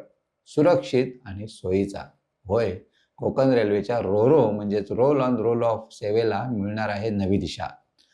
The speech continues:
सावंतवाडी, रत्नागिरी आणि संगमेश्वर या तीन महत्त्वाच्या स्थानकांवर ट्रेन थांबणार आहे.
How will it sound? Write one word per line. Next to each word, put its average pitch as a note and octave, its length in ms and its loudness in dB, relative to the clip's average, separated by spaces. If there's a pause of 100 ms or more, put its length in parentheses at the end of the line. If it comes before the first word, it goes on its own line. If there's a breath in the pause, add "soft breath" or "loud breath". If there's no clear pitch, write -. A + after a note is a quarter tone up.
(160)
सावंतवाडी, B2+ 680 0
रत्नागिरी A#2+ 580 -4
आणि A2+ 160 -6
संगमेश्वर A#2+ 640 -2
या A2+ 80 0
तीन C3 340 -2
महत्त्वाच्या G#2+ 440 -4
स्थानकांवर G2 640 -6
ट्रेन B2 440 -6
थांबणार G2 500 -4
आहे. F2 120 -4